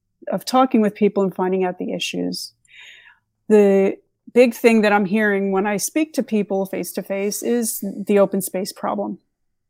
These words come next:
And going into this, that's, that's how I felt. And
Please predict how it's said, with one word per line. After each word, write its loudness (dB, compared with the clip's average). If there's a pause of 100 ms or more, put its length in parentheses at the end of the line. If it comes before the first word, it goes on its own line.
(720)
And 2
going 4
into 4
this, 2
that's, 0 (360)
that's 0
how 0
I 2
felt. -2
And -6